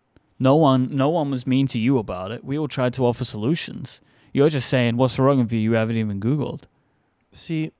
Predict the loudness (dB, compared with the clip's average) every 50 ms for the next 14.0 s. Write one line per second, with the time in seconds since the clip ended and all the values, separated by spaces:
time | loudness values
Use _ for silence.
0 | -20 -20 -20 -20 _ -20 _ _ _ _ -20 _ _ _ _ _ _ _ _ _
1 | _ _ _ -4 -4 -4 -2 0 0 2 2 2 2 2 2 2 0 0 -2 -6
2 | -10 -12 -16 -18 -18 -18 _ _ _ -6 -4 -2 0 0 0 -2 -2 -4 0 0
3 | 2 2 2 0 -2 -4 -8 -8 -8 -6 -6 -6 -6 -4 -2 0 0 2 2 0
4 | 0 0 0 0 0 0 -2 -2 -4 -6 -6 -6 -4 -4 -2 -2 -4 -4 -6 -6
5 | -8 -10 -8 -10 -12 -12 -14 _ _ 0 2 2 2 2 2 2 2 0 0 0
6 | -2 -2 -2 -4 -18 -20 _ _ -16 -8 -6 -4 -4 -2 0 0 0 0 0 -4
7 | -6 -4 -2 -2 -2 -2 -2 -4 -2 -4 -4 -2 -2 0 0 0 -2 -2 _ _
8 | _ _ _ _ _ _ -20 -20 -20 -20 _ _ _ _ -10 -6 -2 2 4 4
9 | 4 4 2 0 2 4 4 6 6 6 4 2 2 4 4 4 4 4 4 4
10 | 2 2 0 -2 -6 _ -12 -6 -2 0 0 2 2 2 2 2 0 0 -2 -4
11 | -6 -10 -14 -16 -20 -20 -20 _ _ _ _ _ _ _ _ _ _ _ _ _
12 | _ _ _ _ _ _ _ _ _ _ _ -16 -6 -4 -2 0 2 4 4 4
13 | 2 2 0 0 0 0 0 -2 -4 -6 -8 -8 -8 -8 -6 -6 -8 -8 -8